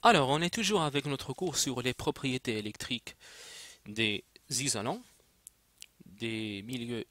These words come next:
isolants, des diélectriques. Donc, on a dit remarque.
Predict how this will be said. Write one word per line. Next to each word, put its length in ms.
isolants, 340
des 160
diélectriques. 720
Donc, 320
on 160
a 80
dit 140
remarque. 580